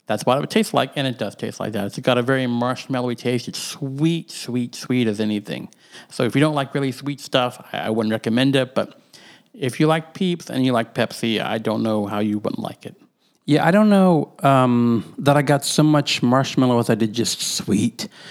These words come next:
Speaker 2: uh, like the crystally outside of a Peeps, but maybe that's what I was expecting to taste, and so that's what I made myself think of.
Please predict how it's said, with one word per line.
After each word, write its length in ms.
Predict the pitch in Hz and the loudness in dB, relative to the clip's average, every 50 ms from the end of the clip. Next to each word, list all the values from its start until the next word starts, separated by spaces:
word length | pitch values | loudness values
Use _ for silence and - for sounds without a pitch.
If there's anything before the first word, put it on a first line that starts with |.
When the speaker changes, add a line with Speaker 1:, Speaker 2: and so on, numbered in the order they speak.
| - - - - - | -20 -20 -20 -8 -2
Speaker 2:
uh, 260 | - 131 123 120 110 | 0 2 4 4 4
like 220 | 107 110 110 - - | 2 0 -2 -2 -6
the 60 | 156 | -10
crystally 800 | - - - - 120 - - - 131 117 117 113 107 107 107 - | -10 -4 -2 -2 -2 -2 -2 -2 0 2 2 2 2 2 2 0
outside 500 | - 113 113 - - - 131 127 127 139 | 0 -2 -2 -2 -2 0 0 2 2 2
of 80 | 123 127 | 0 -2
a 40 | |
Peeps, 520 | 127 - - 151 151 147 147 - - - - | -4 -2 0 0 0 0 -2 -6 -10 -12 -4
but 180 | - - 117 | 0 0 2
maybe 240 | 131 135 139 135 139 | 2 2 2 2 2
that's 180 | 131 123 - - | 0 0 -2 0
what 140 | 123 120 117 | 0 2 2
I 60 | 113 | 2
was 160 | 107 98 104 | 0 -2 -4
expecting 580 | 104 - - - _ - 113 120 - - 135 135 | -4 -6 -8 -10 _ -4 -2 -2 0 0 0 2
to 60 | 127 113 | 2 0
taste, 440 | - - 131 131 127 120 - - | 0 0 2 2 2 0 -2 -4
and 100 | 110 - | -6 -6
so 120 | - - 107 | -4 -4 -4
that's 220 | 107 107 - - | -4 -4 -2 -2
what 120 | - 110 107 | 0 2 2
I 80 | 101 | 2
made 240 | 104 104 107 113 113 | 0 0 2 0 2
myself 440 | 113 117 120 117 - - 131 127 - - | 2 0 -2 -2 0 0 0 0 -2 -4
think 360 | - _ - 135 139 135 - | -6 _ 0 0 2 2 2
of. 200 | 151 151 147 | 2 2 0